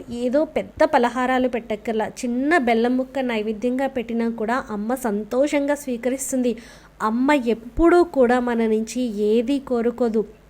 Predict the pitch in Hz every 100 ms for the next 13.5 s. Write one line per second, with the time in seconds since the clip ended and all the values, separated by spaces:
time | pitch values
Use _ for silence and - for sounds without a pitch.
0 | - 226 226 233 277 269 302 254 311 294
1 | 262 254 240 - - - - 262 294 294
2 | - 277 294 320 330 269 - - 247 240
3 | 262 330 320 302 320 302 262 262 254 247
4 | 233 220 233 220 202 226 240 202 233 294
5 | 311 226 208 208 320 311 311 349 359 302
6 | 262 254 262 214 220 226 214 262 214 208
7 | 214 247 254 226 - 233 220 - - -
8 | - 226 226 240 226 - 220 226 277 262
9 | 254 254 247 240 233 254 277 - - -
10 | 262 294 302 330 285 220 208 226 269 247
11 | 226 269 - 202 202 220 226 214 - 208
12 | 196 202 277 330 - 254 254 233 202 240
13 | 294 - 247 240 262